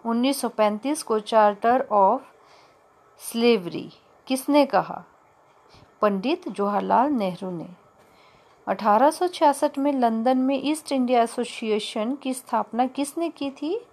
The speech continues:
दादा भाई नौरोजी ने। छब्बीस जुलाई अठारह सौ छिहत्तर को बंगाल में स्थापित इंडियन एसोसिएशन के प्रमुख सदस्य थे आनंद मोहन बोस तथा सुरेंद्र नाथ बनर्जी।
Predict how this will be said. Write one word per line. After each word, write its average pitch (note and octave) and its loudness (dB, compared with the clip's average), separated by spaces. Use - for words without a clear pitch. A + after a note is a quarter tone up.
दादा G3 6
भाई G#3+ -2
नौरोजी G#3+ 0
ने। E3+ -8
छब्बीस B3 -2
जुलाई D4+ 4
अठारह A#3+ 2
सौ C4 -4
छिहत्तर C4 -2
को A#3+ 0
बंगाल G3+ 4
में A3+ -2
स्थापित A3+ -6
इंडियन B3 0
एसोसिएशन B3+ -2
के A#3 -4
प्रमुख A3 0
सदस्य F#3+ -4
थे G#3 -4
आनंद A#3+ 4
मोहन A3 -2
बोस G3+ -2
तथा A3 0
सुरेंद्र A#3 -2
नाथ A3+ 2
बनर्जी। E3 -6